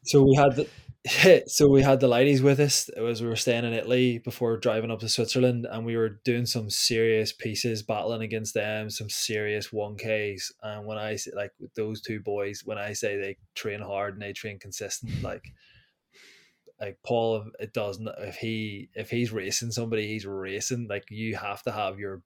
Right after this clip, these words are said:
Speaker 1: best day, even to beat them on raw time. We were do-, like, to beat them on raw time was a good day for us.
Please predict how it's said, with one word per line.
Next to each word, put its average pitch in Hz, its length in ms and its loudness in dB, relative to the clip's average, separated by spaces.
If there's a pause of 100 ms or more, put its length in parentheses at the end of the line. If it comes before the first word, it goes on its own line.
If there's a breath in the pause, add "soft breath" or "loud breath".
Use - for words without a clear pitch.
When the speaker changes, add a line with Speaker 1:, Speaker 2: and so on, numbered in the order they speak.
Speaker 1:
best 98 340 -2
day, 101 240 -2
even 120 260 -2
to 120 80 2
beat 107 260 -6
them 117 120 -4
on 107 100 -6
raw 104 260 -2
time. 107 560 -8 (140)
We 113 160 -6
were 104 140 -8
do-, 98 200 -14
like, 107 180 -10 (420 soft breath)
to 123 80 0
beat 135 200 6
them 143 160 4
on 127 120 2
raw 120 200 4
time 120 300 0
was 120 100 0
a 110 40 -4
good 98 360 -8
day 92 200 -4
for 98 180 -8
us. - 260 -10